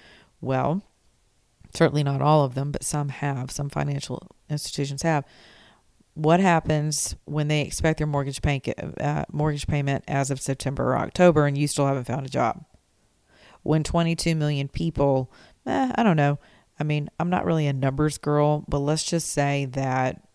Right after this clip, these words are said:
you know, over half of those people are still out of a job. Let's just say half of those people go back to work. So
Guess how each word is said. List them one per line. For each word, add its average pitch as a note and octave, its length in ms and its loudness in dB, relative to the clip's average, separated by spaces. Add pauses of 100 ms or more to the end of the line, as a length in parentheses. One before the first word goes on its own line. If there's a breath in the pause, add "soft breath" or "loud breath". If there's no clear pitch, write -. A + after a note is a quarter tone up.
(220)
you C#3+ 140 -4
know, B2 260 -4 (640)
over E3+ 280 8
half D#3 320 2
of D3 120 -2
those B2 260 -2
people - 440 -4
are C3+ 100 -2
still - 240 -2
out A#2+ 160 -2
of A#2 100 -6
a - 40 -6
job. - 420 -6 (560 soft breath)
Let's F3 180 4
just A3+ 140 2
say F3 180 6
half F3 540 2
of D#3+ 120 0
those D3+ 200 2
people C#3+ 260 -2
go C3+ 140 0
back C3 160 -2
to - 80 -12
work. - 320 -8
So C#3 240 0